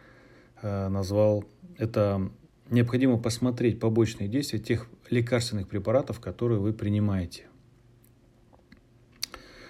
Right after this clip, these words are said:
Вот я могу сказать по роду своей деятельности, да, а, нередко я сталкиваюсь,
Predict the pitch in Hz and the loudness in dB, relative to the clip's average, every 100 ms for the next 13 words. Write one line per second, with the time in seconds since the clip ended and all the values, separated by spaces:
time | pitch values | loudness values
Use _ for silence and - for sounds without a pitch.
0 | - - 120 139 131 120 123 120 120 113 | -10 4 6 8 6 4 4 4 4 4
1 | 113 104 95 - 101 101 143 151 98 - | 4 4 0 -2 0 2 0 0 -6 -6
2 | 98 113 120 120 101 50 50 - - 117 | -4 -2 -4 -6 -8 -8 -8 -10 -8 2
3 | 117 127 123 120 117 98 98 - 110 104 | 6 8 6 4 0 -2 -2 -2 -4 -4
4 | 101 92 | -6 -8